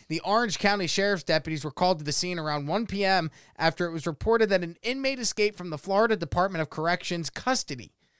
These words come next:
The inmate, who, uh, whose identity has not been revealed,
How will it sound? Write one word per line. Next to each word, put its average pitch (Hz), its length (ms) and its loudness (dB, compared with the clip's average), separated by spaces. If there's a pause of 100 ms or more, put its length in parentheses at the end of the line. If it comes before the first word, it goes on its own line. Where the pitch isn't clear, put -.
(160)
The 143 120 0
inmate, 185 440 2
who, 175 360 4
uh, 143 380 0
whose 165 180 2
identity 165 480 0
has 143 180 -4
not 202 240 -2
been 175 140 -2
revealed, 135 560 -4